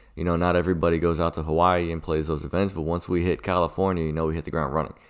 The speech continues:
That's kinda what happened here. A lot of players have been playing.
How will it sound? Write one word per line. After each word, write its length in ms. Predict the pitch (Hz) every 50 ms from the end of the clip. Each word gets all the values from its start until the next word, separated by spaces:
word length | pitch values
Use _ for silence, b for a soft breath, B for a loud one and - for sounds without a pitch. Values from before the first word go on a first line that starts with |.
| b b b b b
That's 160 | - 85 -
kinda 320 | - 101 98 98 95 92 85
what 180 | 82 90 90
happened 340 | 87 87 92 92 - 87 80
here. 280 | 92 104 92 65 - - b b b b b b b b b b -
A 80 | -
lot 260 | 87 90 90 92 92 87
of 100 | 82 -
players 440 | - 80 87 90 90 90 85 -
have 240 | - 85 82 85 76
been 180 | 87 87 87 82
playing. 540 | 76 - 82 85 87 90 101 113 123 135